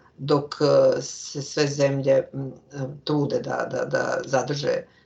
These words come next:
zdravstvene radnike, da, da sačuvaju čak i penzionere, vraćaju ih iz penzije, tipa, e, Francuske, Hrvatske i tako dalje. Naša ministarka već prebrojava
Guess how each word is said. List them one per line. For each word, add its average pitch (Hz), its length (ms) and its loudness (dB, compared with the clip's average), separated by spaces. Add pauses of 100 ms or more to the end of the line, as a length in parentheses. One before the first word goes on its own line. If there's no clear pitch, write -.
(120)
zdravstvene 135 500 0
radnike, 139 540 -2
da, 131 360 -4
da 131 60 -4
sačuvaju 135 480 -4
čak 127 200 -6
i 143 100 -10
penzionere, 135 600 -2
vraćaju 131 340 -4
ih - 80 -10
iz - 140 -8
penzije, 143 400 -2 (320)
tipa, 139 360 -2 (140)
e, 131 600 -4
Francuske, 135 840 -2
Hrvatske 131 400 0
i - 80 -4
tako 127 240 -2
dalje. 147 380 2 (420)
Naša 139 300 -4
ministarka 135 580 -2
već - 500 -2 (260)
prebrojava 143 880 4